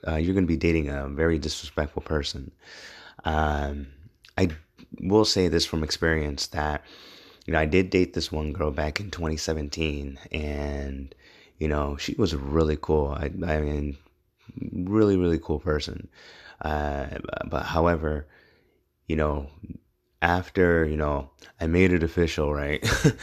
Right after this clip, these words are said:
Uh, after three and a half months, I, I, I made it official. And she was, the minute I did that, the minute we became official in a relationship together and we decided to give each other a chance,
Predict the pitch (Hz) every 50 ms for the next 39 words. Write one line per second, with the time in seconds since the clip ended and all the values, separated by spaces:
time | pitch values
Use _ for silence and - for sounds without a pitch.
0 | - - - - - - - 98 90 87 87 82 80 76 73 73 73 69 71 -
1 | - - _ - 90 85 78 82 80 - - 90 87 85 82 82 80 78 78 76
2 | 78 85 82 78 73 73 73 78 - - - - - - - - - - 82 82
3 | 82 - 55 73 80 78 78 - - 82 85 92 92 95 92 92 82 87 82 -
4 | 82 80 78 - 73 69 73 76 - - - - - - - - - - - -
5 | - - - - - - _ - 85 80 80 78 78 78 73 73 73 73 71 69
6 | - _ _ _ _ _ _ _ _ _ _ _ _ _ _ _ _ - - -
7 | - - 95 95 98 95 92 87 85 82 80 80 78 76 78 76 73 73 71 73
8 | - - - - - - - _ _ _ _ - 82 80 82 90 101 110 104 104
9 | 87 80 78 90 85 78 - 78 73 71 69 69 - - _ _ _ _ _ _
10 | _ _ _ - - 80 87 95 95 90 90 82 78 - - 85 82 78 73 -
11 | - 82 78 - - 76 73 76 76 76 73 76 73 76 76 78 78 - - 73
12 | - - 78 - - 73 71 78 76 73 73 73 73 71 76 73 76 76 - 78
13 | 78 76 73 - 78 73 78 76 73 71 - 78 71 73 71 71 67 - - 78
14 | 78 76 73 69 65 - - -